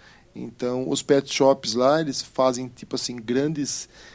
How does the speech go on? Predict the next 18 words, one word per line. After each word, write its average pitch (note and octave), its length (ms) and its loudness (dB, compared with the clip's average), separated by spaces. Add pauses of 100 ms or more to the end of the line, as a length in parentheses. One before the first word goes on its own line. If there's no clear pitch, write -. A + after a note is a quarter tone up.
(180)
captação E3 680 2
de E3 80 4
animais B2 380 2
da, A#2 320 -2
de A2+ 100 -2
animais A#2+ 360 -2
das C3 140 -2
ruas, C#3+ 420 6
isso A2+ 200 -2
aí A#2 140 -2
tudo B2+ 240 -4
acompanhado, A#2+ 760 -2
certificado, A2+ 1000 -4 (420)
existe A2+ 320 -4
uma A2 280 -4
fiscalização A#2 640 -4
muito A2+ 240 -14
boa, C#3 340 0